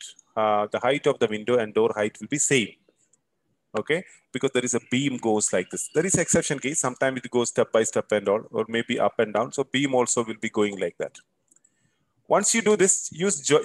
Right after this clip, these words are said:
J. J is for joining tool, right? J, enter, joining tool. Select all, this all, including this, enter.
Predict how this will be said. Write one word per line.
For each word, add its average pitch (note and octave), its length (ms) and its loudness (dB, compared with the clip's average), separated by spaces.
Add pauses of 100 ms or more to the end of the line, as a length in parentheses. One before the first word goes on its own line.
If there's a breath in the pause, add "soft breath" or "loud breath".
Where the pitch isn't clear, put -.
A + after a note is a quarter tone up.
(120)
J. D3 260 4
J E3+ 300 2
is D#3+ 140 -2
for E3+ 160 2
joining C3+ 480 0
tool, A2 240 -6
right? A#2+ 260 0 (140)
J, C#3 560 2
enter, A#2 420 0
joining A#2 520 -2
tool. C#3+ 260 -4 (2500)
Select C3+ 420 -2
all, A#2 280 2 (840)
this - 220 -8
all, B2 280 2 (840)
including A#2 440 -8
this, - 280 -6 (360)
enter. B2 360 -2